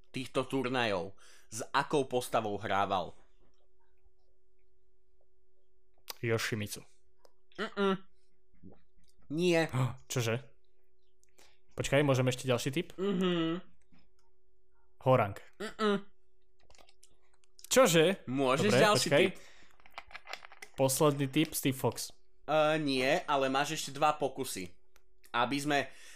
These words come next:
Speaker 1: Aby sme
Speaker 2: Holy
Speaker 1: boli
Speaker 2: moly.
Speaker 1: fakt, že f-, fair, jak sa vraví.
Speaker 2: OK. Mm, Jin?
Speaker 1: Nie.
Speaker 2: Posledný pokus. King?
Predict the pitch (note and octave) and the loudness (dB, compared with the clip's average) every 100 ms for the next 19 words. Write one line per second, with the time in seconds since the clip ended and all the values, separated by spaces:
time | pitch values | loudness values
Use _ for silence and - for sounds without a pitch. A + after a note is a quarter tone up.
0 | - C#3+ D#3 G3 D3+ D#3 A#2+ D#3 C#3+ - | -4 0 6 6 8 6 4 2 2 -2
1 | - - - - - - B2 C3 - - | -8 -14 -16 -16 -16 0 6 6 6 -2
2 | - - G2+ F#2+ - F#2 F#2 F2+ F#2+ - | -16 -14 -6 -4 -2 -2 0 0 -4 -6
3 | - - - - - - - - - - | -16 -18 -18 -18 -18 -20 -20 -20 -20 -18
4 | - - - - - A#2 - A2+ A#2+ D3 | -18 -18 -20 -20 -8 -8 -2 2 4 2
5 | D#3+ - - - - - - - - - | 0 -10 -18 -18 -18 -18 -18 -18 -18 -18
6 | - - A#2 A2+ A2 A2 A2 A2 A2 A2 | -16 -8 -4 0 0 0 0 0 0 0
7 | A2 G#2+ - - - - - - - B2 | 0 -2 -8 -18 -18 -18 -18 -18 -8 -2
8 | B2 B2 F#3 - - G#2+ A2 G2+ - - | 2 2 0 -6 -6 0 0 0 -6 -18
9 | - - - - - - - - - - | -18 -18 -18 -18 -18 -20 -20 -20 -20 -18
10 | - - - - - - - - - - | -18 -18 -18 -18 -20 -18 -20 -18 -18 -18
11 | - - - - - - G#2 G2 F#2+ A#2 | -18 -18 -18 -16 -8 -6 -4 -8 -10 -8
12 | - A2 - - - - - - - - | -4 -2 -4 -6 -14 -16 -16 -16 -16 -18
13 | - - - - B2+ C3+ F#3+ | -18 -20 -20 -6 -4 -2 -4